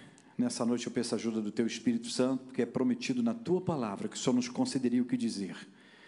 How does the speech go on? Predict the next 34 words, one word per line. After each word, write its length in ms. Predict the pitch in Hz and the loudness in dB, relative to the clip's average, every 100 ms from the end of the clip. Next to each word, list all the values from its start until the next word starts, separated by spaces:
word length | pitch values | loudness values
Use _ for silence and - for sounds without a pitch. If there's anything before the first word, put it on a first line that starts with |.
| - _ _ _ | -20 _ _ _
Usa-me 300 | 120 120 117 | 0 2 2
como 220 | 117 117 | 4 2
boca 240 | 113 117 113 | 2 0 0
à 20 | |
Tua 120 | 117 | -2
disposição 460 | - 127 117 - 120 | -2 -2 0 2 2
e 60 | |
que 60 | 120 | 2
a 20 | |
Tua 140 | 123 | 0
palavra 340 | 120 120 117 113 | 2 0 0 0
cumpra 300 | 120 117 117 | 0 0 0
os 100 | 104 | 0
desígnios, 680 | 117 117 127 117 101 - | 0 2 2 2 -2 -4
os 120 | 113 - | -8 -2
propósitos 520 | 123 117 131 120 113 | -2 0 0 0 0
do 40 | |
Teu 100 | 147 | -2
coração 380 | 143 120 117 120 | 0 -2 2 2
nessa 200 | 113 120 | 2 0
noite, 400 | 107 110 107 - - - - | 0 0 -2 -8 -16 -20 -2
em 140 | 120 | 2
nome 240 | 117 113 107 | 4 2 0
de 120 | 107 | -2
Jesus. 640 | 101 104 - 78 - - - | -2 -2 -4 -4 -4 -4 -4
Amém. 380 | - - 175 175 - - - - - - - - - - - - _ - _ _ _ _ _ - - _ _ _ - _ _ | -2 -2 -2 -6 -10 -18 -20 -20 -20 -20 -20 -20 -20 -20 -20 -20 _ -20 _ _ _ _ _ -20 -20 _ _ _ -20 _ _
Eu 80 | 101 | 0
me 80 | 123 | 4
lembro 760 | 160 175 175 175 165 151 151 - - - - _ - - | 6 6 4 6 6 4 2 -8 -20 -20 -20 _ -20 -12
de 340 | 117 104 131 | -2 4 4
um 320 | 139 135 131 120 | 6 6 4 4
dia 260 | 131 151 | 4 4
muito, 240 | 147 185 - - | 4 0 -2 0
muito 760 | 156 190 - 190 185 170 139 | 4 4 4 6 6 4 2